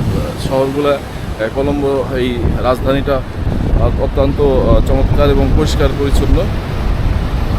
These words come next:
আর অনেকেই বলে যে বাংলাদেশ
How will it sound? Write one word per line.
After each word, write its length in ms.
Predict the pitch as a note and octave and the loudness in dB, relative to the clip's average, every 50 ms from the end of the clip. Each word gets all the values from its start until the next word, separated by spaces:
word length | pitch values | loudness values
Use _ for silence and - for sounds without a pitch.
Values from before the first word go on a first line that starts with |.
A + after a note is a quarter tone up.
| - - - - - - | 0 0 0 -2 -2 0
আর 220 | A2 A2+ A2 A2 G#2+ G#2 - - - - - - - - - - - - - - - - - - - - - - - - - - - - - - - - - - - - - - - - - - - - - - C#3 C3 - | 2 2 2 2 2 0 -2 -2 -2 -2 -2 0 0 0 4 4 4 4 2 0 0 0 0 0 0 0 0 0 0 0 0 2 0 0 -2 -4 -6 -6 -6 -4 -4 -4 -2 0 0 0 0 0 0 2 0 0 0 2 2
অনেকেই 360 | D#3 D3 C#3+ D3+ C#3+ D3 D#3+ | 2 2 2 2 0 0 0
বলে 300 | D3+ D3 D3+ D#3 D#3 D#3 | 2 2 2 4 4 4
যে 100 | D3 D3+ | 4 4
বাংলাদেশ 400 | D3 D#3 D3 D3 D3 C#3+ C#3+ C#3 | 2 2 4 2 2 2 0 0